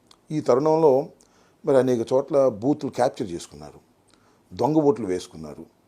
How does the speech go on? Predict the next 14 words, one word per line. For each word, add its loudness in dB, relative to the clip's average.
ఈవీఎంలను 6
పగలగొట్టడానికి 2
ప్రయత్నం -2
చేశారు, -10
బూత్ 0
క్యాప్చరింగ్ 4
జరిగింది. -6
తెలుగుదేశం 0
వాళ్ళు 0
కూడా -2
భయంకరంగా 2
చేసేటటువంటి -8
పరిస్థితి -8
కనిపించింది. -4